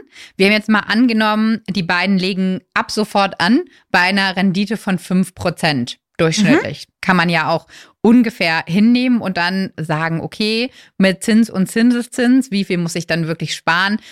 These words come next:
Speaker 1: Und auch hier die Rechnung ist, glaube ich, ein bisschen komplexer für alle, die das händisch ausrechnen
Speaker 2: Ja.
Speaker 1: wollen.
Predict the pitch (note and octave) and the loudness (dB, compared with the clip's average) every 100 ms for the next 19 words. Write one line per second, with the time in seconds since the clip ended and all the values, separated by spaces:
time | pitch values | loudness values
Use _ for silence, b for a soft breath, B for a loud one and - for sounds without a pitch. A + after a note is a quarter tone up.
0 | B F#3 F3+ - G#3 A#3+ F#3+ F3 A#3+ A3+ | B -2 -2 0 0 2 0 -2 -2 -2
1 | G#3+ - - F3+ G3 F#3+ - F#3+ - F3 | -4 -4 -2 -2 0 -2 -2 -4 -2 -4
2 | - G3+ - - G3+ - - - G#3 G3+ | -2 -4 -2 -2 -2 -2 -6 -2 0 0
3 | F#3 F#3 F3+ - B B - A3+ A#3+ F3+ | 0 -2 -2 -4 B B 2 4 4 0
4 | - F3 F#3 F3+ - G3+ F#3 F3 F3 | -2 -2 -2 -4 2 4 4 2 -2